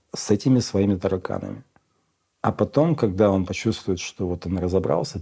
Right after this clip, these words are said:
приходи. Да, так бывает. И вообще это большая история, да. Это же, когда человек отдаёт своё тело в руки массажиста, он выбирает массажиста, да. А тут кас-, касается дела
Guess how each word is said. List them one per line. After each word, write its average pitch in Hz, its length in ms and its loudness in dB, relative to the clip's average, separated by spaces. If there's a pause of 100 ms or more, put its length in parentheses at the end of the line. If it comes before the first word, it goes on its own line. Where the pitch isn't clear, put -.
приходи. 90 560 -2 (800)
Да, 90 280 2
так 92 200 -2
бывает. 98 420 0 (1120)
И 85 600 -4 (540)
вообще 101 460 2
это 143 180 2
большая 107 580 4
история, 80 400 -2
да. 90 340 -6
Это 87 160 -6
же, 95 240 2 (460)
когда 104 260 4
человек 120 360 4
отдаёт 113 380 4
своё 113 280 4
тело 110 320 4
в 104 40 2
руки 107 260 0
массажиста, 107 600 2
он 92 120 2
выбирает 90 500 2
массажиста, 85 760 -10 (600)
да. 110 260 -12 (140)
А 98 180 -2
тут 113 280 0
кас-, - 360 -2
касается 113 520 2
дела 107 340 4